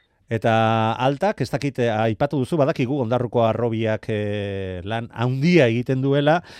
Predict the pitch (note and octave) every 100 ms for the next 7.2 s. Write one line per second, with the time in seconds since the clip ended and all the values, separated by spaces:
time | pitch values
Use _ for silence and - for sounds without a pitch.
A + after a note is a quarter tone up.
0 | - A2+ A2 A2+ D#3+ E3 D#3+ A2 G#2 G2+
1 | A2 A2+ A2+ A2 A2 G#2 A2 G#2+ A2 G#2
2 | G#2 G#2 G#2 G2 - A2 G2+ F#2+ F#2+ F#2+
3 | G#2+ G#2 F#2+ G2+ D3+ E3+ F3 F3 E3+ B2+
4 | G#2 G2 G2 G2 F#2+ - G#2+ F#2+ F#2+ F#2+
5 | A#2 A2+ - G2+ G#2+ G2 A#2 G2 A#2 G#2+
6 | G#2+ F#2 F2+ C3+ B2 G#2 G2 F2+ E2+ B2
7 | D#3+